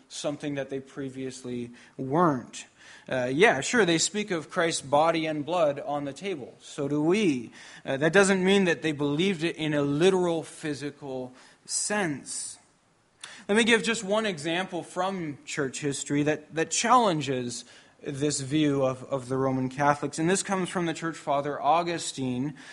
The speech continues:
uh, who most historians agree did not hold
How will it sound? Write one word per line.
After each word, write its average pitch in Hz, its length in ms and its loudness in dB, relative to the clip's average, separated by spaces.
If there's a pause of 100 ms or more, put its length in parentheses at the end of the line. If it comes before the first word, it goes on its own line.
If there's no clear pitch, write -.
(300)
uh, 135 280 0
who 160 280 4
most 180 540 8
historians 175 840 -2
agree 151 520 -4
did 143 180 -6
not 151 360 -4
hold 139 580 -8